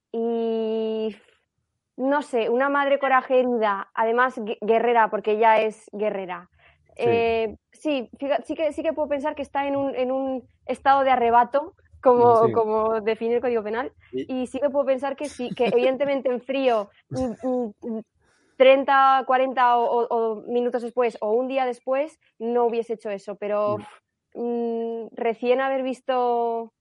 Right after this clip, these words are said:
Speaker 1: a su hijo matado, o sea, mata-, mm,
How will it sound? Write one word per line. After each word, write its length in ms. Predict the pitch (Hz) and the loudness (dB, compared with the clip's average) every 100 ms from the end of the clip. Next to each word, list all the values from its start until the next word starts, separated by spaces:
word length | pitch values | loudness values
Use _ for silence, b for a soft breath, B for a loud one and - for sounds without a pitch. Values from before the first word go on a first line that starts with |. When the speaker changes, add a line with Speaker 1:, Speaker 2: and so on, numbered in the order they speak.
| _ _ - | _ _ -8
Speaker 1:
a 140 | 233 | -6
su 160 | - 240 | -4 -4
hijo 840 | 233 240 226 220 214 208 208 - 831 _ _ - | -4 -2 0 0 -2 -4 -6 -10 -18 _ _ -12
matado, 560 | - 208 208 220 269 - _ _ _ _ | -4 -2 0 0 0 -4 _ _ _ _
o 20 | - | -10
sea, 100 | 202 | -8
mata-, 200 | 196 - | -6 -4
mm, 440 | 202 190 185 - | -4 -4 -6 -12